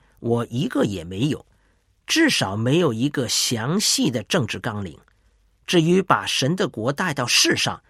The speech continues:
解决真正的贫穷、痛苦、不公正、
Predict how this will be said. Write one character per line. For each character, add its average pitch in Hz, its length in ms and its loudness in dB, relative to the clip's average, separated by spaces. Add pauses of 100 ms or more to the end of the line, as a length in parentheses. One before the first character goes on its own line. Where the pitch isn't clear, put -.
(160)
解 107 220 -4
决 110 200 -4
真 233 340 -4
正 170 200 0
的 117 100 -2
贫 139 380 -2
穷、 117 320 -4 (200)
痛 147 300 -2
苦、 - 320 -10 (300)
不 - 160 0
公 214 300 0
正、 220 260 0